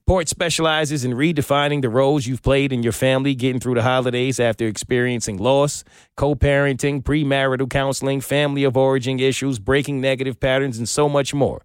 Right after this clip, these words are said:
Even if you don't think therapy is up your alley, you can talk to Port's lead counselor, Miranda, for free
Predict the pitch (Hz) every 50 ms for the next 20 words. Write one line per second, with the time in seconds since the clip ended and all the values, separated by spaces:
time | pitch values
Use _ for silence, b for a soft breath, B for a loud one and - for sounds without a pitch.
0 | b b b b b - 170 208 220 214 214 202 - 160 202 202 190 190 170 -
1 | 180 175 143 143 175 175 170 151 - 156 156 139 117 143 127 - 120 113 123 151
2 | 170 175 180 185 175 165 147 156 143 - 165 165 156 135 - 139 - - 175 180
3 | 170 - - 147 160 170 170 151 - - 160 160 165 156 - 160 156 139 127 117
4 | 113 127 147 160 165 165 170 175 - - 120 - - 175 196 196 - - -